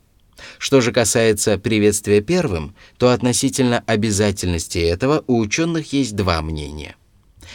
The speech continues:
К обязанностям языка также относится побуждать к одобряемому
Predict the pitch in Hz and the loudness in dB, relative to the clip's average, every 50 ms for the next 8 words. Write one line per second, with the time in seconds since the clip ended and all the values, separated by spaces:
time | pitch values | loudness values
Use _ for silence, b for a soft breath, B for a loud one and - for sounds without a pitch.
0 | B B B B 110 101 90 - 110 127 117 104 117 110 101 98 - - 98 92 | B B B B 2 2 4 4 4 4 4 2 0 -2 -2 -2 -4 -2 -2 0
1 | 87 87 80 80 87 82 - 120 139 156 151 - 131 139 151 139 135 160 160 151 | 0 0 -2 -2 -4 -2 0 2 2 2 2 2 2 2 2 2 0 -2 -2 -2
2 | - 107 110 117 - - 131 - - - 139 - 120 104 95 98 90 82 80 92 | -2 -2 -4 -2 -2 -4 -4 -2 -2 -2 -2 -2 -2 -2 0 0 0 0 0 0
3 | 117 131 - - 120 101 95 92 85 80 82 85 92 107 127 139 147 147 147 147 | 0 0 0 -2 -2 0 0 0 0 0 -2 0 0 0 0 0 0 -2 -4 -4
4 | 147 143 | -6 -8